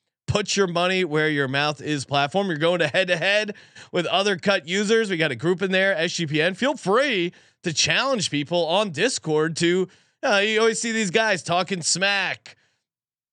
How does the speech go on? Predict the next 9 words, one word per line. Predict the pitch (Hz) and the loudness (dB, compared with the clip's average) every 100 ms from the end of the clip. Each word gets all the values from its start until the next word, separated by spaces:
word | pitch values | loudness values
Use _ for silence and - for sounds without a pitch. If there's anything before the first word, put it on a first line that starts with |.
| _ _ - | _ _ -8
I | 151 | -4
saw | 156 185 175 175 | 0 2 2 0
a | 160 | 0
couple | 180 175 | 0 0
guys | 170 175 165 | 2 0 0
going | 135 160 160 | -2 -2 0
at | 160 196 175 | 2 2 0
it, | 151 151 135 - | -2 -4 -10 -4
uh, | 147 139 135 135 | 0 2 2 -2